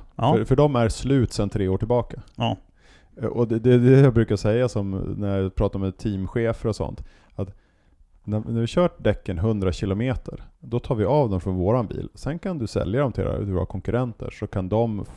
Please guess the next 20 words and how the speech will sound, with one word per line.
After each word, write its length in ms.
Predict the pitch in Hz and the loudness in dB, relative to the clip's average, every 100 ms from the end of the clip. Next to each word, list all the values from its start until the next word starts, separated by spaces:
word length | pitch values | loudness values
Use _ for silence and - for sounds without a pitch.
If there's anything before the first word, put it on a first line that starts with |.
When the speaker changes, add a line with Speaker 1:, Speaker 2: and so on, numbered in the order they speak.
| - | -16
Speaker 2:
förvirra 540 | - 98 101 113 113 87 | -6 -2 0 0 0 -2
sig 180 | - 90 | -4 -4
med 120 | 87 | 0
de 240 | 139 87 | 2 0
däcken. 360 | 69 - - - - | -4 -8 -12 -14 -6
Speaker 1:
Mm. 200 | 117 131 - - _ _ _ _ | 0 0 -2 -8 _ _ _ _
Speaker 2:
Eh, 640 | 101 95 95 95 95 95 - 50 50 - - 117 120 - 120 - | 2 4 4 2 2 0 -2 -8 -10 -14 -16 -18 -16 -16 -14 -8
idealet 560 | 117 104 123 160 123 | -2 2 4 4 2
att 100 | 110 | 0
du 80 | 101 | -2
inte 140 | 90 | -2
ens 120 | 87 - | -2 -2
tar 100 | 87 | -2
betalt 380 | - 131 131 | 0 0 0
för 80 | - | -2
det, 40 | - | -4
utan 200 | - 90 | -2 0
bara 120 | 92 | 2
ge 300 | 92 127 135 | 2 0 0
den, 240 | 87 78 | 0 -2